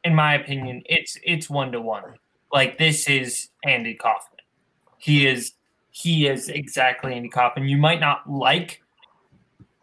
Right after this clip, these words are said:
watching Andy Ho-, Kaufman in the same way that you don't really enjoy watching Truman Capote,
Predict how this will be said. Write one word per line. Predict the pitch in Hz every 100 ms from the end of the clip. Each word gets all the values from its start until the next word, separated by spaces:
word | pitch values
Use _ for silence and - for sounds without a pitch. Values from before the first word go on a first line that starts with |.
| - -
watching | 139 143 160 185 170
Andy | 165 156 151
Ho-, | 143 151
Kaufman | - 143 139 151
in | 143
the | 135
same | - 151 143
way | 143
that | 143 143
you | 135
don't | 131 147 -
really | 143 135 135 127
enjoy | 123 123 127 127
watching | 120 117 117 - - 120 113
Truman | - 135 117 113
Capote, | - - 123 123 156 208 226